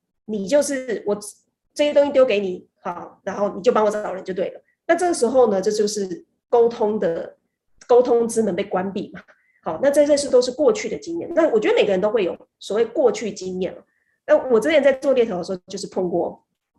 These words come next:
就，就是单位主管直接跟我们联络的。那其实这是比较少的，好，这是比较少，就直接跟猎头联络，因为他不相信他的，他们公司的人资，他觉得他们公司的人资给他的东西都不是他要的。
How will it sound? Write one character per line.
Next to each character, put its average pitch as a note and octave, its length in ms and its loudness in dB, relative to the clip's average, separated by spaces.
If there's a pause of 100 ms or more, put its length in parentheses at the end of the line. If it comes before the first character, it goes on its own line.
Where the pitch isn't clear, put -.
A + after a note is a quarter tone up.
(500)
就， D4 100 2
就 - 320 -2
是 A#3 340 -2
单 C#4 220 2
位 C#4 80 8
主 F#3+ 180 0
管 F3 220 0
直 F3+ 100 -6
接 G3 140 0
跟 G3 100 0
我 F#3 60 0
们 - 100 -6
联 - 200 -10
络 - 180 -8
的。 - 140 -12
那 C4+ 100 -2
其 C4 180 -4
实 A3 60 -2
这 B3 100 2
是 A#3+ 100 2
比 - 100 -14
较 G#3 100 -4
少 - 400 -6
的， - 100 -16 (360)
好， - 120 -12
这 B3+ 120 2
是 D4 40 2
比 - 140 -4
较 A3+ 180 -4
少， - 200 -6
就 - 100 -2
直 G#3+ 140 -6
接 B3 100 6
跟 A3+ 220 4
猎 G#3 180 2
头 - 220 -10
联 - 160 -12
络， - 200 -8 (160)
因 E4+ 80 4
为 G4+ 80 4
他 F4 80 -2
不 E4+ 200 2
相 G#3+ 280 0
信 G#3+ 220 -2
他 F#3+ 140 -4
的， - 240 -6 (240)
他 A#3+ 100 -4
们 G#3 100 -2
公 F#3+ 160 -2
司 F#3+ 140 -6
的 E3+ 100 -4
人 - 280 -12
资， - 280 -16 (200)
他 E4 80 2
觉 C#4 80 4
得 A#3+ 40 6
他 B3 80 4
们 A3 80 2
公 G#3+ 200 2
司 G#3+ 100 -4
的 F#3 80 0
人 F3 180 -6
资 F#3 240 -6 (680)
给 F#3 160 0
他 A3 220 -2
的 G#3 120 2
东 G3 320 -2
西 F#3+ 200 -8
都 F3+ 500 -4
不 A3 80 0
是 C4+ 80 -2
他 G#3 240 -4
要 G#3 300 -4
的。 - 120 -20